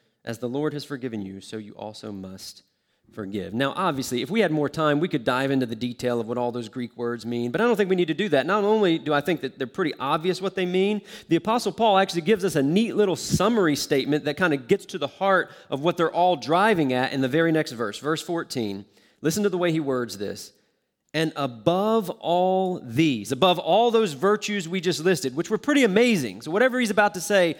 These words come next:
must be awesome. "Above all these, put on love."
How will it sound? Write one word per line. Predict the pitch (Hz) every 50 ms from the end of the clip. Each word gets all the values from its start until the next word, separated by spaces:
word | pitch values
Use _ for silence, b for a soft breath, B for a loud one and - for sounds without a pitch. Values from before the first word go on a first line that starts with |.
| B B B
must | 143 175 202 202 208 170
be | 202 196 -
awesome. | - 175 156 131 - - 104 107
"Above | - 123 131 208 233 254 254 208
all | - 196 208 208 214 214 190
these, | 160 165 196 180 151 147 143 147 151 139 - b b b b b _ _
put | - - 208 214 208 208 - -
on | 147 156 151 151 151 147 147 147 147 151 143 - - _ _ _ _ _ _ _ _ _ _ _ _
love." | 110 110 110 92 - - - - - -